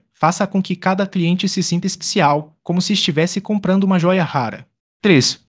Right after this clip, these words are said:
Mantenha contato. Um simples "Oi, como você está?" pode fazer maravilhas.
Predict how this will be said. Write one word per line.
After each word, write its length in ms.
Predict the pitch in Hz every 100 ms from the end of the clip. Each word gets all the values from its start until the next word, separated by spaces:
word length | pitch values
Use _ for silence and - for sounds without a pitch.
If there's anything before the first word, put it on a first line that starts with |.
| _
Mantenha 320 | 175 208 208
contato. 560 | 185 180 175 131 110 123 -
Um 80 |
simples 460 | 180 - 170 196 -
"Oi, 260 | 151 113 -
como 160 | - 196
você 240 | 202 220
está?" 400 | 208 - 123 117 - _ _ _
pode 180 | 196 175
fazer 240 | 175 160
maravilhas. 800 | 160 131 135 139 110 107 - -